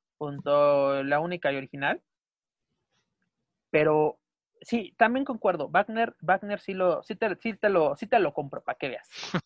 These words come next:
Speaker 1: Para finalizar este, este tema y este
Speaker 2: Este sí,
Speaker 1: debate.
Speaker 2: porque creo que se, se, se quedan con esa,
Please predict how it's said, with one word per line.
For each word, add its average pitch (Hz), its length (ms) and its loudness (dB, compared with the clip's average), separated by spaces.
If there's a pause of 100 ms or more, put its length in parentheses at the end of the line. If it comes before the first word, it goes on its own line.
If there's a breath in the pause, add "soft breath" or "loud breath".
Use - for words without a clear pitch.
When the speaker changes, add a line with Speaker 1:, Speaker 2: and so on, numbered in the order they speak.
Speaker 1:
Para 175 200 8
finalizar 208 540 0
este, 226 340 -2
este 180 220 -8
tema 226 320 -4
y 180 80 0
este 165 220 4
Speaker 2:
Este 156 100 4
sí, 175 60 8
Speaker 1:
debate. 208 140 4
Speaker 2:
porque 151 440 4
creo 151 200 0
que 170 200 2
se, 143 340 -2
se, - 240 -4
se - 140 -4
quedan 143 340 4
con 156 220 0
esa, 139 560 4